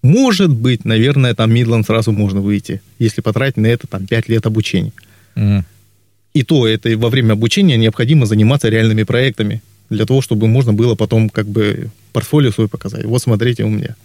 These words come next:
Speaker 1: я вот сделал такую-то программу, здесь участвовал в разработке,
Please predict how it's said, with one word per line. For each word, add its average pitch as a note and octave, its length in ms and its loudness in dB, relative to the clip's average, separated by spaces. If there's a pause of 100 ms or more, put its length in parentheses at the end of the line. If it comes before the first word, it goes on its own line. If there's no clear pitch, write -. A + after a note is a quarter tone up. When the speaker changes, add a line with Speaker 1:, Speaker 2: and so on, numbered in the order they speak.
(380)
Speaker 1:
я G#2+ 160 -2
вот G2+ 180 -6 (320)
сделал A2 400 -2
такую-то C#3+ 460 2
программу, C3+ 560 0
здесь A#2+ 340 -2
участвовал C#3 460 0
в C3+ 40 2
разработке, C3+ 680 0